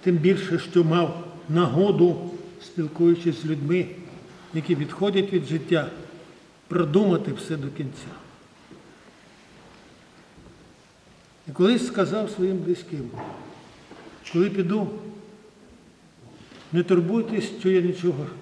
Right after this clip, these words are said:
чогось вам не сказав. І не турбуйтесь, що ви мені нічого, чогось не сказали. Не турбуйтесь.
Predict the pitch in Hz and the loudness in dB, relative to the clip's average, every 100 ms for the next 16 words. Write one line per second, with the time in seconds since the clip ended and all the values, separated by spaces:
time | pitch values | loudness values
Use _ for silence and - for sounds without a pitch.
0 | - 175 180 208 - 175 175 170 - 156 | -6 -2 0 0 -2 0 0 -2 -6 -8
1 | - - - - - - - - - - | -8 -16 -18 -20 -20 -20 -20 -20 -20 -20
2 | _ _ _ - - _ _ _ _ - | _ _ _ -20 -20 _ _ _ _ -20
3 | - 208 208 208 196 175 233 233 233 - | -4 2 2 4 4 4 4 2 -2 -4
4 | - 202 233 - - - - - - 139 | -2 0 0 -2 -10 -14 -18 -20 -20 -8
5 | 131 226 262 214 175 156 - 127 - - | 0 2 4 4 2 0 -4 -10 -12 -6
6 | 180 160 151 139 - 160 139 - - - | -2 0 0 -4 -8 -8 -8 -10 -16 -20
7 | - - - - - - - - - - | -20 -20 -20 -20 -20 -20 -20 -20 -20 -20
8 | - - - - - 160 202 202 190 208 | -20 -20 -20 -20 -6 -4 -2 -2 -2 -2
9 | 101 - | -2 -6